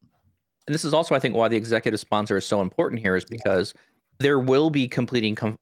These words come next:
Speaker 1: conflicts between two different teams or two different areas of business.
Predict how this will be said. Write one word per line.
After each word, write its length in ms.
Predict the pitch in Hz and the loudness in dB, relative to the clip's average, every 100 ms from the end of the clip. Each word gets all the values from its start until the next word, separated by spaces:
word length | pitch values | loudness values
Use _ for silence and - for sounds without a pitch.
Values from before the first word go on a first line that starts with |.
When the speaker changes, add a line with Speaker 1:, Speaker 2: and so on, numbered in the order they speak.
| - | -6
Speaker 1:
conflicts 480 | 139 143 131 113 - | -2 0 0 -2 -2
between 480 | 110 - 107 101 - | -6 -2 -2 -2 -4
two 160 | - 120 | -4 -2
different 300 | 117 120 101 | 0 -2 -4
teams 460 | - 104 90 113 - | -2 -2 -2 -4 -4
or 80 | 101 | -4
two 200 | 101 117 | -2 -2
different 280 | 110 110 - | 0 -2 -2
areas 360 | 117 113 107 95 | -2 0 0 0
of 140 | 95 | -2
business. 480 | 107 160 101 85 - | -2 -2 -2 -4 -6